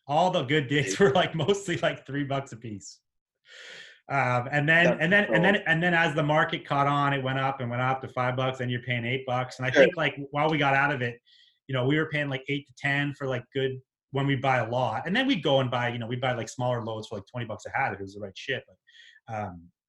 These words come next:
Speaker 1: yeah, originally, the original digs were, like, three, three fifty, four bucks a hat.
Speaker 2: And that was all the same place, right? Weren't they, like, the distributor?
Speaker 1: Um, well,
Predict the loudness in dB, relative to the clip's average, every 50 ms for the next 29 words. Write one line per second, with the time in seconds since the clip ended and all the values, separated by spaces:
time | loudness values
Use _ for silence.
0 | _ _ _ _ _ _ _ _ _ -2 0 0 -2 -4 -6 -2 0 2 6 6
1 | 6 6 4 2 2 2 2 0 0 0 0 0 0 -2 -2 -2 -2 -4 -2 0
2 | 0 0 0 0 -2 -4 -6 -4 -4 -2 -4 -6 -8 -12 _ _ -6 -2 0 2
3 | 2 2 2 0 -2 -4 -6 -6 -4 -6 -8 -6 -6 -8 -8 -4 -4 -4 -2 -2
4 | -4 -6 -6 -10 -10 -12 -12 -14 -18 _ _ _ _ _ _ _ _ _ _ _
5 | _ _ _ _ _ _ _ _ _ _ _ _ _ _ _ _ _ -20 -20 -20
6 | -12 0 2 6 8 10 10 10 10 10 10 10 10 10 8 6 4 2 2 2
7 | 2 0 -2 0 2 2 2 0 -2 -6 -12 -10 -2 2 4 4 4 4 0 -6
8 | -4 0 2 2 2 4 4 4 6 6 4 4 2 0 -2 -2 -2 -2 -4 -8
9 | -10 -4 -4 -2 0 0 0 0 0 -2 -2 -6 -14 _ _ _ _ _ _ _
10 | _ _ _ _ _ _ _ _ _ -20 -20 -20 -20 -20 -20 _ _ _ _ _
11 | _ _ _ 0 2 2 2 2 0 -2 -4 -6 -6 -8 -12 _ _ _ -14 -2
12 | 2 4 6 6 6 6 6 6 6 4 2 0 -6